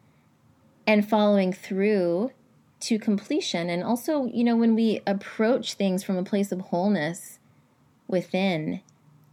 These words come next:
we have no agenda. And that's really important to me.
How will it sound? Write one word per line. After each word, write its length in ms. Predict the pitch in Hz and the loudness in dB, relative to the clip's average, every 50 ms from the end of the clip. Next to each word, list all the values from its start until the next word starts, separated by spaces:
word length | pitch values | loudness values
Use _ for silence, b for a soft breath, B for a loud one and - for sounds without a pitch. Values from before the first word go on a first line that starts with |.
| _ _ _ | _ _ _
we 120 | 202 202 196 | -2 0 2
have 260 | 196 190 185 180 180 | 2 2 0 0 0
no 200 | 170 170 165 160 | -2 -2 -2 -4
agenda. 800 | 160 160 - - 165 160 170 175 170 - - - - 175 185 196 - _ _ _ _ _ _ _ _ _ _ _ _ | -4 -6 -6 -6 -4 -4 -2 -2 -2 -2 -2 -2 -4 -8 -10 -14 -16 _ _ _ _ _ _ _ _ _ _ _ _
And 160 | - 175 170 | -6 -4 -2
that's 300 | 175 170 160 165 - - - _ _ | -2 -4 -6 -8 -10 -16 -20 _ _
really 720 | - 170 170 180 185 190 190 185 185 190 185 185 180 175 | -12 -8 -4 0 2 2 4 4 4 4 4 2 2 2
important 540 | 170 170 165 165 - 165 160 - 160 156 - - | 2 0 -2 -2 -2 -2 -2 -2 -4 -6 -6 -6
to 100 | - 165 | -6 -6
me. 360 | 160 151 147 147 147 156 | -4 -4 -4 -4 -6 -6